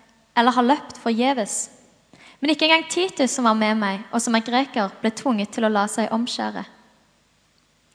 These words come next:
Dette kravet kom fra noen falske søsken,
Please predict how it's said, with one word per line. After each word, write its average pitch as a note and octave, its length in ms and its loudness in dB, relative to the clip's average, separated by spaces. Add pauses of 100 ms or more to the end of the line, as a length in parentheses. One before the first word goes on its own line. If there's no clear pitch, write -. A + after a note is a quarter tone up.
(340)
Dette D#4 320 2
kravet C#4 420 6
kom B3 240 2
fra B3+ 140 2
noen A3 160 2
falske A3 420 -2
søsken, A3 460 -2